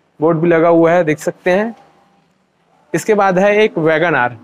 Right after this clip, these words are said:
जो एकदम फ्रेश कंडीशन में है, वो मैं आपको दिखा देता हूँ। अब जो देखेंगे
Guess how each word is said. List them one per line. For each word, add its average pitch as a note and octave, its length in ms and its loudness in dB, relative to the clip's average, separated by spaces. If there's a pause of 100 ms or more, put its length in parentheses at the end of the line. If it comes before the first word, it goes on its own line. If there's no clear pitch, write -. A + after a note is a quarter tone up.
जो D#3 160 0
एकदम E3+ 360 -2
फ्रेश E3+ 300 -2
कंडीशन E3+ 480 -2
में F3 180 -2
है, F#3+ 60 0
वो D#3+ 240 2
मैं D3+ 120 -2
आपको E3+ 240 -2
दिखा D3+ 280 0
देता C#3+ 220 0
हूँ। F#3 180 -2 (300)
अब F#3 180 -2
जो G3 120 0
देखेंगे F#3 840 0